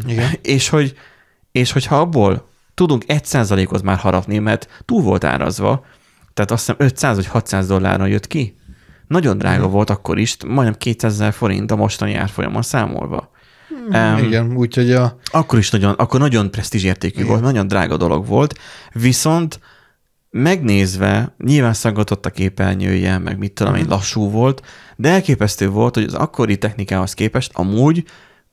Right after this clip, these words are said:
Speaker 2: mit és hogyan tudott. Ami most már teljesen természetes az, hogy tudsz pitchelni, ez a két ujjal nagyítani, meg hasonlók, az, hogy elfordítod, és akkor dől a kép, az, hogy mit tudom én, telefonhívásban vagy, konferenciásban lefotózol valamit, és elküldöd valakinek e-mailben,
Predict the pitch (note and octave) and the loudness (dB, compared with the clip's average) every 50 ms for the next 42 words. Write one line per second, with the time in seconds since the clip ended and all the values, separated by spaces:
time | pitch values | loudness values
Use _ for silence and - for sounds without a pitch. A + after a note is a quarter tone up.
0 | - B2 A#2+ C#3 F#3 F#3 - - - - B2 A#2 - - D#3+ B2+ G#2 F#2+ G2 - | -6 -2 0 2 2 0 -2 -6 -6 -4 -4 -2 0 0 0 2 2 0 2 2
1 | A2 G2 F#2 F2+ - A#2+ C3+ C#3+ D3 C#3+ - G3 - C#4+ C#4+ - - D3+ B2+ - | 2 2 2 2 2 2 2 2 2 0 0 0 0 2 2 2 2 0 0 0
2 | A#2 G#2+ G#2+ G2+ G#2+ F#2+ G2 - - - G2+ F#2+ - G#2+ G2+ - - - - - | 0 0 0 0 0 -2 -2 -4 -4 -6 -6 -6 -4 -6 -6 -6 -8 -10 -10 -8
3 | - - - G2 G2 G2 G2 G2+ G2+ G#2+ - - - - - - - - - A2 | -6 -2 0 0 2 2 2 0 0 -2 -2 -8 -20 -20 -20 -20 -12 -6 -4 -2
4 | G2+ F#2 F2+ F2+ F#2 F2+ F#2 F#2 - - G2+ F#2+ - G2 F#2+ F#2+ F#2+ F#2+ F#2+ F#2+ | 0 2 2 2 0 0 -2 -6 -4 -2 -2 0 0 0 2 2 2 2 2 2
5 | F#2+ F#2 F#2+ F#2+ F#2+ - F#2+ F#2 F#2+ F2+ F2+ F#2 - - G2+ G2 - - - A2+ | 0 0 0 -2 -4 -2 -2 -2 -2 -2 -4 -4 -4 -4 -4 -4 -4 -2 -2 -2
6 | G#2+ A2 A2 G#2+ G#2 - - - - - - - - A#2 G#2 - - A2+ G2 F#2+ | 0 0 0 0 -2 -4 -12 -20 -20 -20 -12 -4 -2 -2 -2 0 0 -2 -2 -2
7 | - - A2 G#2+ G2+ - A2 G#2 G2+ - - G2 G2 - - F#2 - F#2 F#2+ F2+ | 0 0 0 0 0 0 -2 -2 -2 0 0 0 0 0 -2 -4 -2 -2 -4 -2
8 | B1+ C#2+ G2+ G#2 G2 G2 G2 F#2+ - - F#2+ G2 G2 G2 - - - - - - | -2 -2 0 0 2 2 0 0 0 0 0 0 0 -2 -4 -18 -20 -20 -20 -20
9 | - _ - - - B2 - - A2+ G#2 G2+ F2 A#2 B2 - - A2 G2+ F#2+ - | -20 _ -2 0 0 0 0 0 0 0 0 0 -2 -2 -2 0 0 0 0 0
10 | A#2+ A#2+ A#2 - - G#2 G#2 G#2 G2 G2 F#2+ F2+ G2 F#2+ F#2+ F#2 G2+ G2+ G2+ G2 | 0 0 0 0 -2 -2 0 0 0 0 0 0 -2 -2 -2 0 0 0 0 0
11 | - G2+ G#2 G2 - G#2 G2+ G2 - - G2+ G2 G2+ G2+ A2 G#2 G2+ - - - | 0 -2 -2 -2 0 -2 -2 -2 -2 -4 -4 -2 -2 -2 0 -2 -2 -2 -6 -14
12 | - - - D3 C#3+ - C#3 - B2+ A2 G#2+ G#2 G#2 G2+ F#2+ G2+ G2+ G2+ G#2 G#2 | -10 -2 0 0 0 0 0 0 2 0 2 2 2 2 2 2 2 2 2 0
13 | G2 - - - A#2 A2+ - - G#2 F#2+ G2 F#2+ G2+ G2 G2 G2+ - D#2+ - - | 0 0 0 0 0 0 2 2 2 2 2 2 2 2 0 0 -2 -6 -4 -2
14 | - A2 A2 G#2 G#2 G#2 G2+ G2+ G2 G#2 G2+ G2+ G#2 G#2 | 0 0 0 2 2 2 2 2 2 2 2 2 0 -2